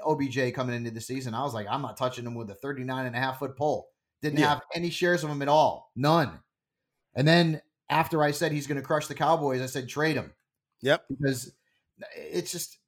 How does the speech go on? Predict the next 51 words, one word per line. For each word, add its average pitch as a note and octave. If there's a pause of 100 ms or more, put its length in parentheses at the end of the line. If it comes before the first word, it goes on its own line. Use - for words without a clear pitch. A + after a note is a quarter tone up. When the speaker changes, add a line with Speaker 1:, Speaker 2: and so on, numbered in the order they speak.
(120)
Speaker 1:
the D#3+
offense F#3
is D#3
not E3+
conducive, E3+
man, C#3
for, D#3
for C#3+
O E3
B E3+
J F3+
to -
put F3+
up, D3+ (140)
for F3
any C#4
wide C#3
receiver A2+
to A2
put B2+
up A#2+
elite C3
top C3
five A2+
numbers. G#2+ (320)
And D#3+
I F#3+
know A#3
Jarvis E3+
Landry's E3+
been C3+
really C#3+
good F3+
the C#3+
last B2+
few C3+
weeks, B3
but, D3 (340)
I E3
mean, E3+ (680)
Speaker 2:
Jarvis E3
Landry's D3
a -
different G#3+
Speaker 1:
I A#3+
Speaker 2:
type A3+
of F3+
Speaker 1:
would G#2+
Speaker 2:
receiver C3
than A2+
Beckham. G#2+